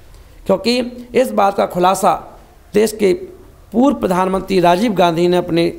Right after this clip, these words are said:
स्पीच में कहा था कि हम यहाँ से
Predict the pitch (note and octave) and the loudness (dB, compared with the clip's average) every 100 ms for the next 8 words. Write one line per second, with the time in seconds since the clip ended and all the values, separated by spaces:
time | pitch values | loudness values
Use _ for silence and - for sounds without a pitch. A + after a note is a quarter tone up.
0 | - - A#3+ A#3 A3 D3 D#3+ E3 D#3+ - | -10 -4 -2 0 -2 -2 -2 0 0 -4
1 | - - - - - - - E3 F#3 B3 | -6 -20 -20 -20 -20 -16 -6 -2 0 -2
2 | B3+ - - - - - - - - - | -4 -8 -14 -18 -20 -20 -20 -20 -14 -2
3 | F3 G#3 B3 A#3 | 0 0 -2 -2